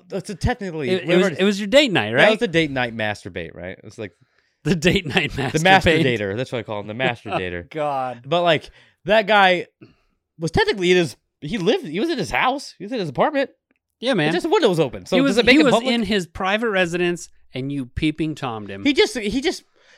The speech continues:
Speaker 1: he, <laughs> I, I did kind of, okay. It was not a single person peeping Tom. Okay, it was a drunk
Speaker 2: You,
Speaker 1: conversation between me and my wife.
Speaker 2: you and your wife objectified this man while he played with his
Speaker 1: No, no, no,
Speaker 2: penis.
Speaker 1: because he knew we were there. He's looked, he looked
Speaker 2: <laughs>
Speaker 1: over,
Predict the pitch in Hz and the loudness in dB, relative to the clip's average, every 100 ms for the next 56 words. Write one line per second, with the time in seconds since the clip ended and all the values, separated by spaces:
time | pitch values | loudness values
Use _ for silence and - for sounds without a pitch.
0 | _ _ - - 233 - _ - 180 - | _ _ -20 -12 -10 -10 _ 0 0 0
1 | - - - - - - - - - _ | -4 -6 -8 -10 -16 -16 -16 -16 -20 _
2 | - 196 - 214 - 208 190 202 - - | -10 -6 -4 -4 2 2 2 -2 -8 -14
3 | - 226 214 - 104 220 - _ _ _ | -14 -14 -8 -2 6 4 4 _ _ _
4 | _ _ _ _ _ _ _ - 143 143 | _ _ _ _ _ _ _ -6 -4 0
5 | 180 156 190 165 - 127 87 101 - 82 | 0 0 -4 -6 -6 -10 -10 -16 -14 -18
6 | 82 78 _ - 110 113 123 123 165 214 | -18 -20 _ -14 -6 -6 -6 -6 0 2
7 | 233 247 247 190 190 156 127 131 151 208 | 4 4 4 2 -2 -6 -8 -6 -4 2
8 | 220 180 180 226 247 226 196 190 220 180 | 4 6 4 4 2 0 0 0 2 4
9 | 160 156 151 110 98 104 143 135 - 131 | 4 4 0 -10 -12 -12 -4 -4 -4 -10
10 | - 135 127 131 135 - 120 117 113 110 | -2 -2 0 -4 -6 -6 -4 -4 -4 -4
11 | 113 110 104 117 113 120 113 113 107 214 | -2 -2 -4 -10 -6 -4 -4 -6 0 2
12 | 240 254 240 262 233 233 190 170 233 294 | 6 8 8 8 8 6 6 6 8 8
13 | 311 330 254 233 240 190 208 269 170 220 | 6 6 6 6 6 4 2 2 0 -2
14 | 196 220 269 254 233 240 285 | 2 2 6 6 8 6 0